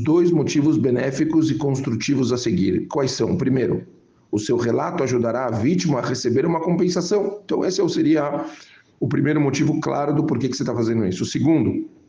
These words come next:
o seu relato vai prevenir que outras pessoas façam coisas ruins ao mostrar que pessoas desonestas não são bem vistas.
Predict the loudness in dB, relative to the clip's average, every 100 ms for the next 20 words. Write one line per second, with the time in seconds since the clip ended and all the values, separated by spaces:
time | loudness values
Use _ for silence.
0 | _ _ _ _ _ _ -4 -2 -2 0
1 | -2 -2 -2 -4 -4 -8 -20 -10 -4 -2
2 | 0 0 2 2 2 2 2 2 0 -2
3 | -4 -2 -4 -6 -8 -4 -4 -2 -2 0
4 | 0 0 0 2 2 2 0 -6 -14 -20
5 | -20 -6 -2 0 -2 -2 -2 0 0 0
6 | 0 0 0 2 2 2 0 0 0 0
7 | 2 2 2 0 -2 -10 -12